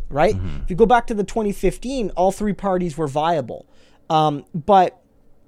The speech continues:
Speaker 1: at some point, the broad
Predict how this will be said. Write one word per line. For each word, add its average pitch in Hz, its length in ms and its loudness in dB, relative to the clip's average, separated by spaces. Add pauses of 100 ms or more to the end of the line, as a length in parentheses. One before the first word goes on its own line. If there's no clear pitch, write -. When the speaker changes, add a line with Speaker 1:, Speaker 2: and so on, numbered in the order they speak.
(460)
Speaker 1:
at 185 200 -2
some 254 340 0
point, 214 440 -2
the 185 80 2
broad 175 600 0